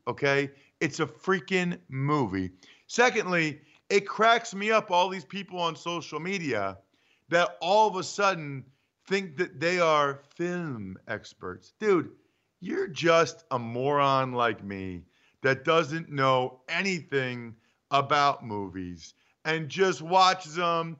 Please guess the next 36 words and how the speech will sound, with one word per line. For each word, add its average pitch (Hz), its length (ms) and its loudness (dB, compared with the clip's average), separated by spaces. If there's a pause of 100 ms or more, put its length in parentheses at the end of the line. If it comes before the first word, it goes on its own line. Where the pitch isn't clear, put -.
(300)
and 175 160 -2
either 185 180 -4
you 180 200 -2
like 208 380 2
'em 196 160 -4
or 190 80 0
you 185 180 -4
don't. 160 420 4
And 165 100 -4
I 165 120 2
liked 160 360 -2
it. 160 60 -4
It 170 80 -4
was 147 200 -10 (160)
entertaining. 151 600 -6
It 151 120 -6
wasn't. 135 560 0 (360)
But 196 180 4
don't 254 260 6
act 226 300 2
like 185 360 0 (220)
you're, 190 320 0
like, 185 280 0
some 180 340 -8
film 185 720 -4
critic, 98 600 -8 (280)
and 165 140 0
now 175 260 4
all 180 240 4
of 156 120 -6
a 156 60 -6
sudden 165 560 -4 (240)
you 170 360 -6
have 160 360 0
cachet. 151 1000 0
And 120 220 -8